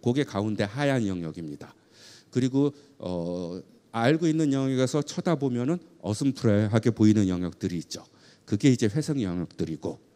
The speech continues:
그 저 멀리에, 어, 뭐가 있는지 없는지조차 전혀 모르는 영역이 있다. 다만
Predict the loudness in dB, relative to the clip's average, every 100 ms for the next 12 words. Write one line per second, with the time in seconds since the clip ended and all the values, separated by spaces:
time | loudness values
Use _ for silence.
0 | -20 -20 _ -4 0 0 0 0 0 0
1 | 0 -2 -2 -4 -6 -14 _ _ -12 -8
2 | -6 -8 -10 -12 -16 -20 -20 _ _ 0
3 | 0 0 -4 -6 -6 -4 -4 -4 -4 -2
4 | 0 -2 -2 -4 -6 -6 -2 -2 -2 -14
5 | -20 _ -8 -2 0 0 0 0 2 2
6 | 2 0 0 -2 0 -2 -2 -8 -12 _
7 | -10 -8 -2 0